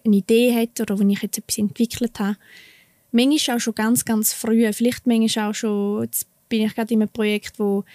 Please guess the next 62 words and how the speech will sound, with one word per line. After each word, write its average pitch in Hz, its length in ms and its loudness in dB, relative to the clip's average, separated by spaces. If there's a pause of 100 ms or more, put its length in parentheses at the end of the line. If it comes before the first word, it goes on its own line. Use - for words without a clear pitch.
(240)
der - 120 -8
technische 220 420 -2
Leiter 208 220 -4
von - 200 -10
Anfang 220 380 -2
an 208 100 -2
schon 214 140 -6
dabei 208 220 -2
ist, 214 480 2
wo 220 60 -2
Inputs 220 540 0
gibt 226 300 -2
schon. 240 240 0 (400)
Und, 226 300 0
oder 220 220 0
einfach, 220 300 -2
wo 226 60 2
ich 214 220 2
gar 254 120 -2
keinen - 180 -6
Direktor 220 500 -4
fra-, - 280 -6
also 220 220 -2
noch 202 160 2
frage 214 500 -4
oder 214 140 -8
sage, - 240 -8
"Ah, 254 220 -6
da 240 80 -6
haben 226 140 -2
wir 220 80 -2
schon 214 140 0
mal 202 100 2
so 220 220 0
gemacht, 233 280 -2
da 214 60 -4
gibt's 202 260 -6
da 208 140 -8
und 208 160 -6
da." 233 120 -6 (520)
Dem 269 140 4
ist 240 140 -2
wirklich 247 320 -2 (500)
eigentlich 226 300 -2
gerade - 200 -6
schon 247 280 -2
mit 233 320 2
dem, 226 240 4
was 220 180 0
es - 60 -10
kann 208 160 -4
realisieren 214 640 0
oder 240 180 -2
was 220 120 -4
es 202 60 -4
auch 190 60 -8
kann 196 100 -8
berechnen, 208 520 -4
wo 208 100 -4
wirklich 214 400 -6
weiss, 226 340 -4
weisst, 226 220 -6